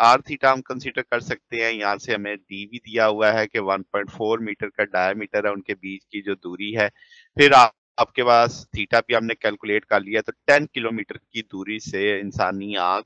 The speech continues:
उसको, अ, स-, resolve करके देख सकती है। तो ये हमारे पास solution है। अगर आपको इसमें कोई बात पूछनी हो, डाउट हो, नीचे comments में पूछ सकते हैं। वीडियो अच्छी लगी हो तो वीडियो को लाइक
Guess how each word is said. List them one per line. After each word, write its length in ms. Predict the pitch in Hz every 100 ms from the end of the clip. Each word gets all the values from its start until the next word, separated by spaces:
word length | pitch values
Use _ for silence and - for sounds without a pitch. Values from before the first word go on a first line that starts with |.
| -
उसको, 300 | 85 - 123 156 - _ -
अ, 60 | 117
स-, 140 | 113
resolve 560 | 117 110 107 107 117 117 _ -
करके 300 | 90 - 117
देख 240 | - 87
सकती 380 | - - _ _
है। 100 | - - _ _ _ -
तो 60 | 120
ये 180 | 127
हमारे 240 | 143 104 85
पास 180 | - 92
solution 460 | - 131 - 151
है। 140 | 131 127 -
अगर 200 | 95 92
आपको 260 | 85 -
इसमें 220 | 82 - -
कोई 80 | 98 -
बात 180 | 90 -
पूछनी 300 | 117 - 113
हो, 100 | 113
डाउट 440 | 107 - 87 - 117
हो, 80 |
नीचे 220 | 107 90 -
comments 320 | - 104 -
में 60 | 107 -
पूछ 140 | 98
सकते 400 | - 98 - 104
हैं। 80 | 98
वीडियो 260 | 95 92 107
अच्छी 180 | -
लगी 220 | 101 98 98
हो 100 | 101
तो 120 | 92
वीडियो 220 | 82 80
को 100 | -
लाइक 260 | 87 87